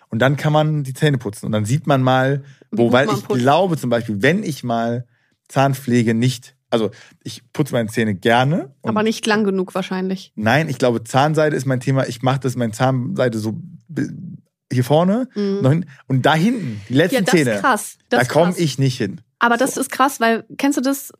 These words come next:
Speaker 2: wenn man Zahnseide benutzt, hab
Speaker 1: Ja.
Speaker 2: ich das Gefühl, dass wenn, also ich hab Zähne geputzt, benutze Zahnseide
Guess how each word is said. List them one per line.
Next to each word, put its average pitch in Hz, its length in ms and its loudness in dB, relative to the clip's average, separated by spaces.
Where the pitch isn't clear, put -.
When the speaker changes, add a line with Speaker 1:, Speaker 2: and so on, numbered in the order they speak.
Speaker 2:
wenn 220 140 -2
man 208 280 0
Zahnseide 233 600 2
benutzt, 190 380 -2
hab 233 80 0
Speaker 1:
Ja. 208 100 2
Speaker 2:
ich 180 120 -2
das - 180 -6
Gefühl, 240 400 -2
dass 247 200 -2
wenn, 220 280 2
also 208 140 2
ich 208 100 -2
hab - 140 -4
Zähne 320 240 2
geputzt, - 360 -4
benutze 240 300 0
Zahnseide 226 760 0